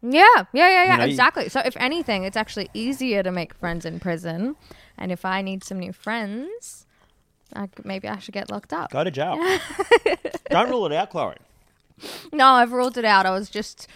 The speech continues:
Speaker 1: shaking hands with Jacob in bed the other night saying we won't go to jail 'cause
Speaker 2: Yeah?
Speaker 1: it sounds
Speaker 2: You already,
Speaker 1: bad.
Speaker 2: you already made a promise?
Speaker 1: Yeah, we promised each other <laughs> no jail, no prison.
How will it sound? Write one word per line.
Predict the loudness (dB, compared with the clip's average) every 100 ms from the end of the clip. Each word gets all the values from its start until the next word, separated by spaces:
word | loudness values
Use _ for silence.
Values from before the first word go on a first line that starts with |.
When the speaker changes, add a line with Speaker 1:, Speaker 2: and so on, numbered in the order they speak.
| -20 _
Speaker 1:
shaking | -6 -6 -4
hands | -4 -4 -6
with | -12 -8
Jacob | -8 -8 -10
in | -8
bed | -6 -6
the | -4
other | -6 -6
night | -10 -10
saying | -10 -8
we | -8
won't | -8 -10 -10
go | -10 -10
to |
jail | -10 -10 -8 -10 -10
'cause | -4
Speaker 2:
Yeah? | 0 0
Speaker 1:
it |
sounds | 0 -2 0
Speaker 2:
You | 0
already, | 0
Speaker 1:
bad. | -2 -6 -12 _ -20 -20 -10
Speaker 2:
you | -6
already | -6 -6
made | -8
a |
promise? | -4 -4 -2 -4
Speaker 1:
Yeah, | -2 0 0
we | -2
promised | -4 -2 -2 -4
each | -4 4
other | 6 6 4
<laughs> | 2
no | -4
jail, | -6 -10 -4 -4 -4
no | -10
prison. | -10 -14 -16 -8 -8